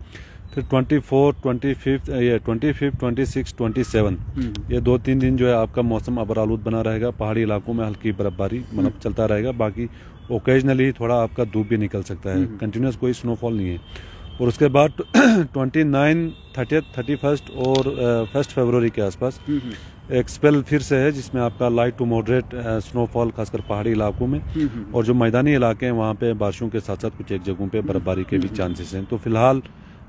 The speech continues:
Speaker 1: जो, अ, ड्राई स्पेल है, वो
Speaker 2: हम्म।
Speaker 1: ख़त्म होने के इम्कानात पूरे हमें <clears throat> लग रहे हैं, और खासकर एंडिंग के जो दो तीन दिन हैं,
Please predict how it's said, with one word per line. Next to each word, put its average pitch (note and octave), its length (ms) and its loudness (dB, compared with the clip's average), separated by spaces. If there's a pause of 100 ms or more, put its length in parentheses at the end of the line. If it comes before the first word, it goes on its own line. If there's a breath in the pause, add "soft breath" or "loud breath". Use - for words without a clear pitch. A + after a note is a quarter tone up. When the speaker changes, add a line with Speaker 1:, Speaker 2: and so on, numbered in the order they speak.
(100)
Speaker 1:
जो, A#2+ 500 2
अ, A2+ 160 2
ड्राई B2 320 4
स्पेल A#2 280 0
है, C#3+ 180 -2
वो B2+ 140 -4
Speaker 2:
हम्म। G#2+ 100 -4
Speaker 1:
ख़त्म A2 200 -8
होने G#2 220 -2
के A#2 120 -4
इम्कानात G2+ 400 -4
पूरे G2 280 -6
हमें G2+ 240 -4 (220)
<clears throat> - 0 -
लग C#3+ 400 4
रहे A#2+ 100 0
हैं, D#3+ 80 -4
और C#3 200 0 (340 soft breath)
खासकर C3+ 280 0
एंडिंग D3 460 4
के C#3 220 4
जो B2+ 160 2
दो A2+ 240 -2
तीन A2 220 -2
दिन G#2 160 0
हैं, G#2 120 -4